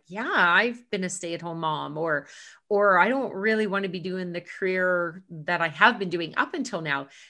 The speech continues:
You made a big transition. So was there something magical that happened at around fifty, or as you stepped into your midlife, shall we call it,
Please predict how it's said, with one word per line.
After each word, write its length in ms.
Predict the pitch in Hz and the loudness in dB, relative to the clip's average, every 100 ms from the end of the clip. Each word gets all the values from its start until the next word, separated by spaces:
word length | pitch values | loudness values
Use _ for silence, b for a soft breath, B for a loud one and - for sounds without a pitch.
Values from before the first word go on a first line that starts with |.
| b - | b -6
You 100 | 427 | -2
made 220 | 494 359 | 0 0
a 140 | 156 - _ | 0 -8 _
big 360 | 208 254 339 - | -4 0 0 -2
transition. 760 | - 214 196 185 - - - | -2 -2 -2 -4 -6 -10 -10
So 280 | 185 233 202 B B B | -4 -2 -2 B B B
was 140 | 269 | 0
there 80 | 277 | 0
something 440 | 294 320 415 403 247 | -2 -2 0 0 4
magical 440 | 190 220 240 254 | 6 6 2 0
that 100 | 214 | 0
happened 380 | 185 190 214 202 | 2 0 -2 -4
at 120 | 185 | -4
around 280 | 175 156 147 | -2 -2 -2
fifty, 480 | - 277 285 262 254 | -4 -4 -4 -4 0
or 220 | 214 160 - | 0 0 2
as 280 | 208 214 | 2 0
you 300 | 196 185 160 - | -4 -6 -8 -10
stepped 600 | - - - - 240 - | -12 -12 -10 -10 -10 -8
into 640 | 233 214 220 220 - 208 196 | -6 -4 -4 -4 -6 -6 -4
your 400 | 175 175 170 165 | -4 -2 -2 -2
midlife, 800 | 160 185 208 170 175 170 170 180 | -4 -2 -4 -4 0 0 0 -6
shall 260 | - 165 | -6 -6
we 100 | 160 | -6
call 320 | 151 - 226 202 | -8 -2 0 2
it, 260 | 123 - | 0 -4